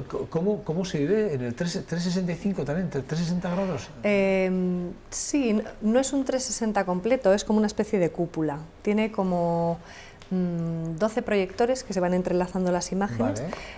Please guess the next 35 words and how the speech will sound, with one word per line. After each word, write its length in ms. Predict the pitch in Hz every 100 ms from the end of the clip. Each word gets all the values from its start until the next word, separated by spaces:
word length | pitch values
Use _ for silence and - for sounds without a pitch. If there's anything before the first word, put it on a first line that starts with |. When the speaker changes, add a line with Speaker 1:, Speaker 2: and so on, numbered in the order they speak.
| -
Speaker 2:
Nosotros 340 | 180 190 220
al 80 | 240
final, 500 | - 233 247 247 247 -
em, 580 | 196 190 185 180 175 180
bueno, 200 | 180 -
teníamos 420 | - 185 208 214 214
una 600 | 208 208 208 208 208 202
serie 200 | 208 208
de 100 | 190
restricciones 880 | 190 190 185 185 - 240 214 214 -
que, 440 | - 175 165 165 -
claro, 200 | 185 147 - - - - - - - - -
em, 420 | 190 185 180 170 175
este 200 | 202 233
sistema 520 | 220 214 240 233 233
es 100 | 220
lo 120 | 196 175
que 80 |
a 40 | 165
ellos 160 | 170
les 140 | 160 170
da 100 | 165
dinero, 320 | 175 180 180
entonces, 600 | 156 170 170 190 190 - -
em, 360 | 175 165 165 165
está 200 | - 185
gobernado 480 | 180 180 196 190 190
por 120 | 170
una 520 | 170 175 175 175 180
serie 380 | 180 - 185 180
de, 460 | 170 170 170 170 165
de 80 | 175
estaciones 420 | 165 170 190 190
de 80 | 185
trabajo 500 | 185 196 214 -